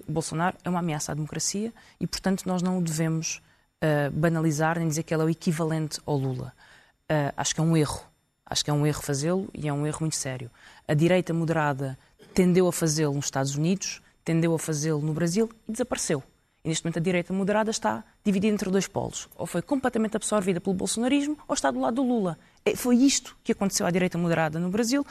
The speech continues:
porque não soube tomar uma escolha e fazer uma escolha no momento certo.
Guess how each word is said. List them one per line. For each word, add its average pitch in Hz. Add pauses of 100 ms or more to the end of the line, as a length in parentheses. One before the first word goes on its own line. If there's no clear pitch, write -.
(160)
porque 247
não 254
soube 254
tomar 233 (200)
uma 233
escolha 202 (240)
e 185
fazer 185
uma 180
escolha 180
no 170
momento 147
certo. -